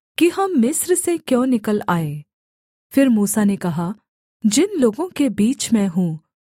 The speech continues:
उनमें से छः लाख तो प्यादे ही हैं, और तूने कहा है कि मैं उन्हें इतना मांस दूँगा कि वे महीने भर उसे खाते ही रहेंगे। क्या वे सब भेड़-बकरी, गाय-बैल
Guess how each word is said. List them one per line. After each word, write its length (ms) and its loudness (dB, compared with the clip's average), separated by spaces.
उनमें 280 2
से 220 -2
छः 360 -2
लाख 420 -2
तो 200 -2
प्यादे 320 0
ही 280 -2
हैं, 280 -4
और 120 4
तूने 380 0
कहा 340 -2
है 300 -4
कि 100 4
मैं 220 2
उन्हें 480 -4
इतना 380 0
मांस 400 -2
दूँगा 440 2
कि 100 4
वे 140 0
महीने 460 2
भर 240 0
उसे 340 -2
खाते 400 -4
ही 220 2
रहेंगे। 600 -2
क्या 120 6
वे 180 0
सब 380 -2
भेड़-बकरी, 720 2
गाय-बैल 680 -2